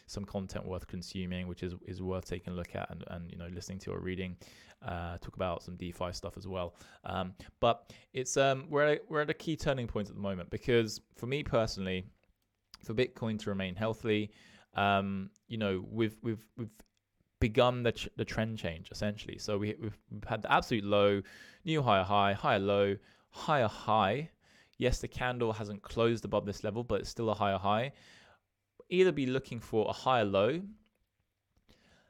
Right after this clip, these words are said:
um, which is basically any close on the four-hour time frame above the previous low,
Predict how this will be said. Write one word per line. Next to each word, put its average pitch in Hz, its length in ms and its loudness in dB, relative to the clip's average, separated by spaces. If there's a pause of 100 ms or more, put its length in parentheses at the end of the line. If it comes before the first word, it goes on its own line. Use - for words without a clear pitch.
(240)
um, 110 500 2 (540)
which 120 200 -2
is 110 80 -4
basically 120 520 0 (100)
any 139 520 -2 (100)
close 101 720 -2 (140)
on 104 140 -4
the 101 80 -2
four-hour 110 440 2
time 98 320 -2
frame 92 540 -2
above 101 360 -2
the 101 60 -4
previous 95 460 -4
low, 104 340 2